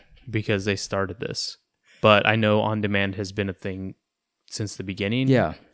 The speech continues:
Speaker 2: And Netflix has bodies on them. They have a body count already.
Speaker 1: Yeah, they've
Speaker 2: They got that Blockbuster in the body bag.
Speaker 1: Yeah.
Speaker 2: Who, you know?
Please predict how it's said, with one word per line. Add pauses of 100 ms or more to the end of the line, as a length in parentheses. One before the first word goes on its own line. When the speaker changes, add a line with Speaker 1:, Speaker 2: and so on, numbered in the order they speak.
Speaker 2:
And
Netflix (240)
has
bodies
on
them.
They
have
a
body
count
already.
Speaker 1:
Yeah,
they've
Speaker 2:
They
got
that
Blockbuster
in
the
body
bag.
Speaker 1:
Yeah. (360)
Speaker 2:
Who, (100)
you
know?